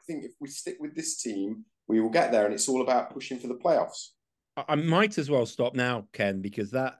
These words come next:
Speaker 2: answer was superb. You, you've, it's almost the third one of the, of the, of the ten days. Kevin Moore, Aaron Fox, Ken Feast. You, you have nailed it there, Ken, I think. I really do.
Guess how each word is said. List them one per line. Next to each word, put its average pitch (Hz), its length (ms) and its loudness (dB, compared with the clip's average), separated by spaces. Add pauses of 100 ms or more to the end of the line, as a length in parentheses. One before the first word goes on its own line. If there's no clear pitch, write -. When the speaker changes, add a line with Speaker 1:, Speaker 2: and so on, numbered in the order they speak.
Speaker 2:
answer 107 540 -2
was 101 200 -4
superb. 104 640 0
You, 113 220 -4
you've, 107 280 -4 (220)
it's 135 140 0
almost 170 300 4
the 139 80 0
third 196 320 4
one 175 180 4
of 156 140 2
the, 151 320 0
of 135 140 -4
the, 143 220 -2
of 135 100 -6
the 135 100 -2
ten 151 320 0
days. 110 440 0 (560)
Kevin 175 340 2
Moore, 139 400 2 (320)
Aaron 139 260 -2
Fox, - 440 -2
Ken 117 280 0
Feast. 107 380 -2
You, 156 300 -6
you 208 240 2
have 196 140 4
nailed 196 540 6
it 131 120 2
there, 110 200 2
Ken, 107 240 -2
I 98 80 -2
think. 101 460 -4
I 135 80 0
really 151 300 0
do. 110 300 2